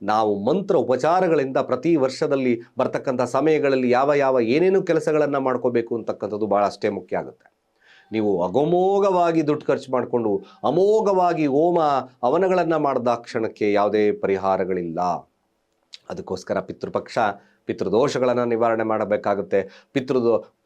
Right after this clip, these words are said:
ಶ್ರಾದ್ದ ಕಾರ್ಯಗಳನ್ನ ತಾವು ಮಾಡ್ಬೇಕಾಗ್ತಕ್ಕಂಥದ್ದಿರುತ್ತೆ. ಹಾಗಾಗಿ ಭಾಳ ವಿಶೇಷವಾಗಿ ಸೂರ್ಯನ ಬದಲಾವಣೆ ನಮಗೆ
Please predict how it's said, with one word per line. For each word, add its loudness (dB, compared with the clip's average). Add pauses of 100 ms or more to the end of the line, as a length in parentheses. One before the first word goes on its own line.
ಶ್ರಾದ್ದ 0
ಕಾರ್ಯಗಳನ್ನ 0
ತಾವು 0
ಮಾಡ್ಬೇಕಾಗ್ತಕ್ಕಂಥದ್ದಿರುತ್ತೆ. -4 (520)
ಹಾಗಾಗಿ 0 (540)
ಭಾಳ 2
ವಿಶೇಷವಾಗಿ 0
ಸೂರ್ಯನ 2
ಬದಲಾವಣೆ 0
ನಮಗೆ 0